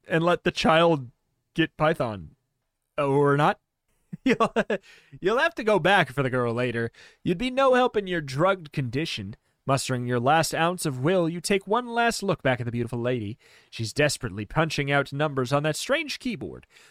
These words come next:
What is that thing, anyways? <laughs> Some, some kind, I've never called a calculator a keyboard, but it's not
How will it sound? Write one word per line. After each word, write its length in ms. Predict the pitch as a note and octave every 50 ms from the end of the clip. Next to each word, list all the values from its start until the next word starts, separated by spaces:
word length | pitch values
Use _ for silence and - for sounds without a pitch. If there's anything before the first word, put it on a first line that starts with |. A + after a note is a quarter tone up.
| _ _ _
What 120 | F#4 G4+
is 120 | E4+ G3+ C#3+
that 200 | - A#2 G#2 -
thing, 180 | - A2+ G2+ G#2+
anyways? 540 | A2+ A#2 A2+ A#2+ C3+ F3 G3 - - - - _ - - _
<laughs> 200 | _ _ - -
Some, 400 | - - - E3 F#3+ F#3 F#3 F3 - - - - _ _ _ _ _ _ _ _ _ _ _ _ _ _
some 380 | _ - - _ - G#3 G#3 G3+
kind, 440 | - - - - G#3 - - A3 - -
I've 220 | A3+ A3+ C#4+ F4
never 260 | D#4+ D#4+ F4 G4 F#4+ -
called 320 | - - F3+ F3 F#3 D#3
a 40 | D3
calculator 500 | - - B2+ C3 - - B2 B2 A#2 A2+ F#2+
a 40 |
keyboard, 520 | - _ _ A2 A2 - - - - - - -
but 100 | F#2 F2
it's 180 | F2 - - D3+
not 220 | D#3+ G3+ A3